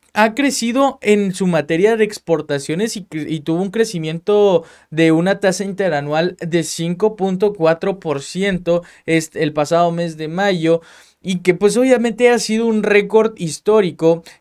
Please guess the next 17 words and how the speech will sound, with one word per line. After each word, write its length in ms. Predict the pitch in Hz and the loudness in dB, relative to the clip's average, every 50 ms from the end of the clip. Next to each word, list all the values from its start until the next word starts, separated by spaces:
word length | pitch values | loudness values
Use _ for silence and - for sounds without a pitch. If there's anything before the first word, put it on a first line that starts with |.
| _ | _
que 200 | _ - 208 208 | _ 0 0 2
llegó 440 | 180 180 180 175 170 196 214 214 214 - | 4 4 4 4 4 4 4 2 2 2
hasta 380 | 202 208 202 202 - 214 196 | 2 2 2 0 0 0 2
los 160 | 196 202 196 | 2 2 0
cincuenta 540 | 196 - 190 180 185 185 180 175 170 175 175 | 0 -2 -4 -4 -2 -2 -2 -4 -2 -2 -2
y 60 | 165 | -4
cinco 380 | 160 - 180 175 170 170 160 151 | -2 -2 -4 -4 0 2 2 2
mil 300 | 147 151 170 233 311 359 | 2 0 -2 -4 -4 -4
seiscientos 720 | - 285 214 170 147 - 180 180 185 185 185 208 208 202 202 | -2 -2 -2 -2 -2 -4 -2 -2 -2 0 2 0 0 0 0
setenta 800 | - 160 147 147 - 170 180 180 175 180 - 190 185 185 - - _ | -2 -4 -4 -4 -4 -4 -4 -4 -4 -4 -2 0 0 0 -2 -6 _
nueve, 500 | - - 165 160 165 170 180 180 180 - | -10 -6 -4 -2 0 0 0 -2 -4 -6
eh, 480 | - 165 156 151 151 151 147 147 147 147 | -6 -2 0 2 4 4 4 4 4 2
millones 720 | 147 147 147 143 139 170 214 226 196 170 143 139 139 - - _ _ _ _ _ | 0 -4 -6 -4 -2 0 0 2 0 0 -4 -6 -8 -10 -14 _ _ _ _ _
de 200 | 151 151 165 160 | -2 0 2 2
dólares. 640 | 160 190 208 202 165 156 151 151 156 160 156 - - - - _ _ _ | 4 4 4 4 4 4 4 4 2 0 -2 -8 -16 -20 -20 _ _ _
Y 160 | - 170 175 | 0 2 2
esto 500 | 180 175 180 - 202 202 208 208 208 - | 2 0 -2 0 2 4 4 2 0 -4